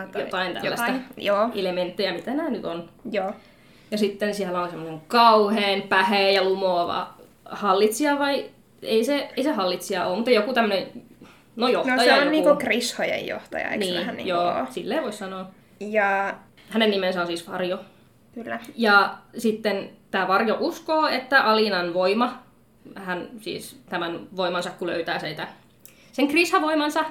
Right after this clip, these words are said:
Speaker 2: niin, niin, tota, pystyy tuhoamaan sen sysikuilun.
Speaker 1: Mikä on vuosi-, onks se yli vuosisatoja niinku haitannut heidän elämäänsä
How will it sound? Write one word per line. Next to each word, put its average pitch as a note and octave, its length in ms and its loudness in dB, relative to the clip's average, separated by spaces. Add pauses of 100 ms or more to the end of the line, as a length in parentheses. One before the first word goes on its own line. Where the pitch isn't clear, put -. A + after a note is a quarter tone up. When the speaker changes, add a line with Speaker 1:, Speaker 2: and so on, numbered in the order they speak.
Speaker 2:
niin, G#3+ 240 2
niin, G3+ 160 -2
tota, F#3+ 420 -2 (260)
pystyy G#3+ 760 0
tuhoamaan F#3+ 720 0 (240)
sen F#3 360 -4
sysikuilun. F#3 760 -6 (720)
Speaker 1:
Mikä F#3+ 320 -4
on - 220 -8 (580)
vuosi-, A3+ 360 -8 (260)
onks F#3+ 160 -12
se - 200 -10
yli F3 180 -6
vuosisatoja G3+ 840 -4 (120)
niinku A#3 320 -8
haitannut B3 680 -6
heidän B3 380 -6
elämäänsä B3+ 680 -6